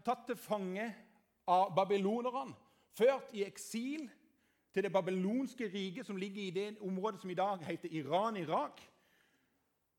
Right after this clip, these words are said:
Og så blir, eh, det babylonske riket, eh,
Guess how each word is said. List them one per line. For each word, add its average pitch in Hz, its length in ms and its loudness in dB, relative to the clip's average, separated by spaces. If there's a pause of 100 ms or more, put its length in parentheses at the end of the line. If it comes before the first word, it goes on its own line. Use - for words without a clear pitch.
(240)
Og 220 140 2
så 302 260 2
blir, 277 440 -2
eh, 170 720 -2 (260)
det 190 80 0
babylonske 220 720 0
riket, 185 460 -2 (280)
eh, 175 280 2